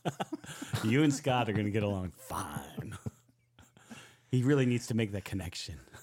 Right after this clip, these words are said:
So do you, did you hear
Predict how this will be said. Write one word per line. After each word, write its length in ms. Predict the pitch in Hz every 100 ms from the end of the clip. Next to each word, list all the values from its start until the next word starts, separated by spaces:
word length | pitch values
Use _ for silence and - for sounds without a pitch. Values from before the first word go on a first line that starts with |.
| - _ _ _ _ _ _ _ _ _ _ _ - - - - _ _ _
So 240 | - 139 139
do 140 | 127
you, 240 | 143 160 147
did 200 | 139 135
you 100 | 143
hear 420 | 147 151 147